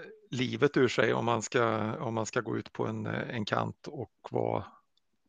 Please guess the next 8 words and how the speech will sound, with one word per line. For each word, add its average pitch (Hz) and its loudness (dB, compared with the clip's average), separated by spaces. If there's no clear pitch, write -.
vara 113 2
där 113 4
för, - -8
i, 131 0
i 135 2
fler 131 10
matcher. - 4
Ehm, 107 -4